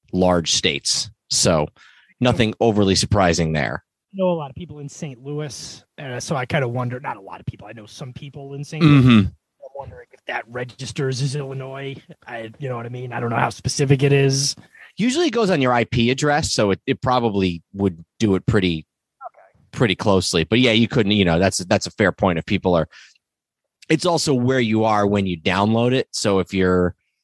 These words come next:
Speaker 1: traveling, if you're in Illinois, even if you live in Missouri and you download it on your phone when you're in Missouri, it, it counts. So,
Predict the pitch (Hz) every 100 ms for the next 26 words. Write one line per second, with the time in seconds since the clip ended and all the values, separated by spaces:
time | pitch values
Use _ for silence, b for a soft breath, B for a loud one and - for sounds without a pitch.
0 | _ _ - 110 101 95 92 95 95 98
1 | 104 98 92 92 92 90 92 87 _ _
2 | _ - 117 98 82 90 107 92 90 85
3 | 90 87 92 87 92 90 87 85 85 82
4 | 82 101 90 85 85 85 82 78 85 80
5 | 80 76 _ - 87 - 80 58 - -
6 | - _ - - 85